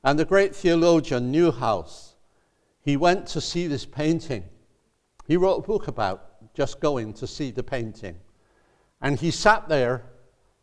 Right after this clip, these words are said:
and he gazed at it for eight hours. Two of my friends, eh, from church, Shirley and I, friends at church, they actually flew over there to see this painting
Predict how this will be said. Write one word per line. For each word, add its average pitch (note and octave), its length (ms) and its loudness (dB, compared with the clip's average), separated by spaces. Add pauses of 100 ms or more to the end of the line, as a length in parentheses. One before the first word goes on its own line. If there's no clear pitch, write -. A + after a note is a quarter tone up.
(280)
and D3+ 260 2
he D#3 220 -2
gazed F#3 540 2
at B2 80 -2
it C3 220 -4
for B2 260 -2
eight D#3+ 400 -2 (100)
hours. A#2 760 -6 (1160)
Two D#3+ 180 2
of C#3 80 -2
my C3+ 140 2
friends, C3+ 720 -4
eh, G#2+ 200 -8
from A2+ 200 -4
church, C#3+ 400 -2
Shirley C3 460 -2
and A#2 120 -2
I, A#2 400 0 (180)
friends B2 340 -6
at - 160 -12
church, - 280 -8 (440)
they B2 160 -2
actually B2+ 380 -4
flew C#3+ 380 2
over A#2 200 0
there G2 220 -4
to - 160 -14
see B2 220 -8
this A2 180 -8
painting G#2+ 580 -10